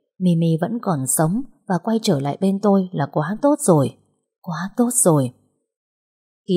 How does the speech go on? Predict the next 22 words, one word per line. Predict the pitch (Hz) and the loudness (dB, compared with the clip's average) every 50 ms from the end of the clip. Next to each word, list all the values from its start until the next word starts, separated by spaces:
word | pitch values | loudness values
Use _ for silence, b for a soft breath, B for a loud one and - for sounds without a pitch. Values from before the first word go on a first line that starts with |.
| 190 190 - | 0 2 0
xong | 226 202 185 | 0 0 0
cả | 151 139 | -2 -2
đống | 139 139 151 190 | 0 -2 0 0
văn | 226 226 208 208 - | 0 -2 -2 -2 0
kiện | 196 175 143 - - | 0 0 0 0 -4
là | - 151 143 139 | -4 -4 -2 0
tôi | - 175 180 | 2 0 2
vội | 165 175 165 - 160 156 | 2 2 0 0 0 -2
vàng | 165 147 139 135 139 | -4 -4 -4 -4 -4
chạy | - 170 - - | -4 -6 -4 -2
về | 160 156 143 143 - | -2 -2 -2 -2 -4
bệnh | 160 147 160 | -6 -6 -4
viện | 151 165 156 - 170 170 | -4 -4 -4 -2 -2 0
ngay. | 175 180 175 165 - _ _ _ _ _ _ _ _ _ _ _ _ _ _ _ _ _ _ | 0 0 0 -2 -4 _ _ _ _ _ _ _ _ _ _ _ _ _ _ _ _ _ _
Mimi | 226 220 208 196 202 202 196 196 | 4 4 6 6 6 4 4 4
cả | - 151 143 | 2 0 0
ngày | 147 151 151 147 143 | 0 0 0 0 0
không | - - 214 196 196 | 0 0 -2 0 2
thấy | 175 160 - - | 0 0 2 2
tôi | 233 214 196 | 2 2 2
thì | 196 170 139 | 2 0 0
nhớ, | 143 147 147 151 170 202 269 | 0 0 0 2 0 0 -2